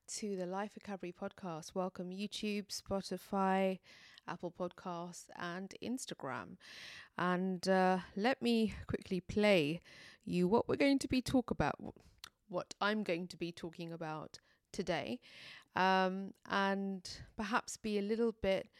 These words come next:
critical. Um, but, you know, this is the place for reflective creatives as well as critical thinkers. So, um, this is a clip by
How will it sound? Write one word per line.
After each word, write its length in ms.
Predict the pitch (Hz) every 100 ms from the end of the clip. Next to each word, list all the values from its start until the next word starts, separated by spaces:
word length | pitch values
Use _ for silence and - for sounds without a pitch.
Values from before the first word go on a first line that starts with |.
| - _ _ -
critical. 800 | - 226 - - - - 78 - - - - - - -
Um, 380 | 90 180 180 175
but, 240 | 170 -
you 100 | 185
know, 140 | 175 180 _ _ _ -
this 160 | 185
is 180 | 196 180 -
the 140 | 175
place 500 | 180 196 170 175 - -
for 220 | 180 170 165
reflective 800 | 180 - 233 - - 202 185 -
creatives 760 | - 196 180 180 - 175 170 170
as 140 | 165
well 160 | 180 175
as 140 | 175
critical 380 | - 190 - 165
thinkers. 520 | - 175 - 170 - - - -
So, 400 | - - 202 196 -
um, 180 | 208 202
this 180 | 269 -
is 100 | 294
a 60 |
clip 360 | - - 220 - - -
by 540 | - 180 175 170 170